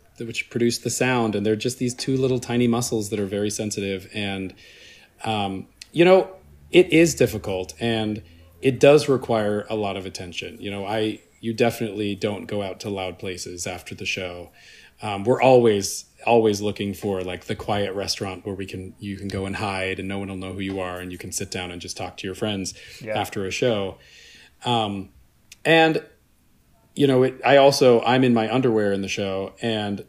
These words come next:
Speaker 1: so that, in addition
Speaker 2: <laughs>
Speaker 1: to eating super, super well and going to the gym because I have to take care of that part of the performance as well, it is just a lot of work. And there's part of me that is so exhausted that I will be happy to not do the show because it's just so much work.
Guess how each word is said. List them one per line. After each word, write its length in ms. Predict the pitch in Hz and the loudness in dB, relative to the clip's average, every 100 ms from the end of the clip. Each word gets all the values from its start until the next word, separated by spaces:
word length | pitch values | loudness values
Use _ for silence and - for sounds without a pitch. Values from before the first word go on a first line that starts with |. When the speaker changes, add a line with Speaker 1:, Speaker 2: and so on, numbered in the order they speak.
| _ | _
Speaker 1:
so 180 | 117 123 117 | -4 -2 4
that, 320 | 131 127 - | 6 6 4
in 80 | 123 | 2
addition 600 | 110 135 123 113 104 - | 4 4 4 2 0 -4
Speaker 2:
<laughs> 40 | |
Speaker 1:
to 160 | - 135 - | -2 -2 0
eating 380 | 160 170 117 104 | 2 4 4 2
super, 400 | - 131 120 113 | 0 2 4 4
super 340 | - 139 123 | 4 4 6
well 280 | 120 117 113 | 6 6 4
and 100 | 110 | 4
going 200 | 113 110 | 4 2
to 60 | 104 | 0
the 120 | 107 | 0
gym 340 | 131 131 113 | 4 4 4
because 220 | 104 110 | 0 0
I 80 | 107 | 0
have 140 | 104 - | -2 -4
to 60 | |
take 180 | 113 104 | -6 -4
care 240 | 120 113 | 0 0
of 140 | 107 104 | -2 2
that 340 | 139 139 - | 6 6 4
part 180 | 117 110 | -2 -2
of 220 | 107 98 - - - - | -2 -6 -14 -20 -20 -2
the 100 | 131 | 0
performance 600 | 123 110 120 107 98 113 | 0 0 0 0 -2 -4
as 120 | 104 | 0
well, 400 | 123 123 107 104 - - - | 2 4 4 0 -8 -20 -2
it 240 | 156 160 - | 2 2 4
is 300 | 165 160 - | 6 6 2
just 260 | 131 123 | -2 -2
a 40 | 110 | -2
lot 240 | 110 110 | 0 0
of 100 | 104 | 0
work. 300 | 107 98 90 | -2 -4 -4
And 100 | 104 | -4
there's 180 | 107 101 | -4 -6
part 300 | - 135 123 | -2 0 2
of 60 | |
me 100 | 107 | 0
that 140 | 104 98 | -2 -4
is 200 | 92 - | -4 -4
so 300 | - 110 107 | -2 0 0
exhausted 640 | 104 101 101 - 101 90 | -2 -4 -6 -6 -8 -6
that 120 | 98 | -6
I 60 | 95 | -6
will 140 | 95 | -6
be 120 | 95 101 | -6 -6
happy 260 | 95 - | -8 -8
to 80 | 95 | -8
not 180 | 95 92 | -6 -6
do 80 | 101 | -6
the 100 | 98 | -4
show 200 | 101 95 | -4 -4
because 320 | 98 101 95 | -6 -10 -12
it's 160 | 92 - | -12 -12
just 500 | - 107 92 - - | -6 -6 -6 -10 -8
so 300 | - 107 98 | -8 -8 -8
much 260 | 92 - | -10 -12
work. 360 | 98 95 - | -10 -10 -14